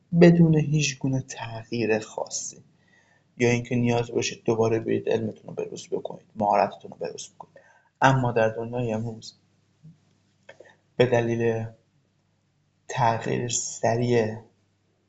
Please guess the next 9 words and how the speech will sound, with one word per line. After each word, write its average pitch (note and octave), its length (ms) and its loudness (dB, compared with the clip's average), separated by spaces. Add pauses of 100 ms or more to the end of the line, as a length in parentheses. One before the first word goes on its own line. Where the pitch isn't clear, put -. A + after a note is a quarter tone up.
(100)
مردم، A#2 840 -2 (120)
انسان A#2 680 -6 (800)
و A2+ 340 2 (680)
تغییر A#2+ 640 0
سریع A#2+ 960 0 (760)
علم، A#2+ 480 0 (640)
کشف B2 440 2
موارد A2+ 500 -2
جدید A#2 580 -4